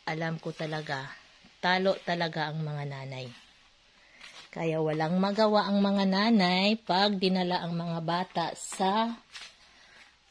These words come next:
tindahan. Pero sa ngayon, hindi kami nagpapasok ng mga bata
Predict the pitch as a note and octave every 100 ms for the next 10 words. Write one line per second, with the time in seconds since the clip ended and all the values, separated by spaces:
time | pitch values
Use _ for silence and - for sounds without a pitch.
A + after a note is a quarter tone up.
0 | _ _ _ _ _ _ - F3+ E3+ D#3+
1 | D#3 E3 E3 - D#3+ D#3+ - F3+ G#3+ G3+
2 | F3 F#3 G#3+ A3+ - _ - - - -
3 | F#3+ F3+ E3+ G3+ A3 - A3 A3 A3 G#3
4 | G#3 - G3+ - F3 E3+ - F3+ E3+ F3+
5 | D#3+ D#3 E3 F3+ F3+ - - _ _ _
6 | _ - - - - - F3 E3 E3 D#3
7 | D3 C#3+ - D3+ -